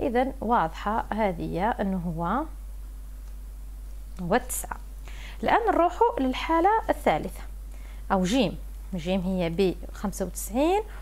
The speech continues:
وآ سبعة وخمسين. بالنسبة للتلاميذ اللي ما مش حافظين قواعد قابلية القسمة على الأعداد،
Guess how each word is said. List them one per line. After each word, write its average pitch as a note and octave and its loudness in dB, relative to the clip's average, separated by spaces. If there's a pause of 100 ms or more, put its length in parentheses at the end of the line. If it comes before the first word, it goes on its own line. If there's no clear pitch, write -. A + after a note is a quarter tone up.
(240)
وآ C4+ 4
سبعة C4 2
وخمسين. A#3+ -2
بالنسبة A#3+ 0
للتلاميذ C#4+ 2
اللي G3 2
ما A3 4
مش A3+ -6
حافظين A3+ 2
قواعد G#3 2
قابلية A3 2
القسمة - -2
على G3+ -2
الأعداد، C4 2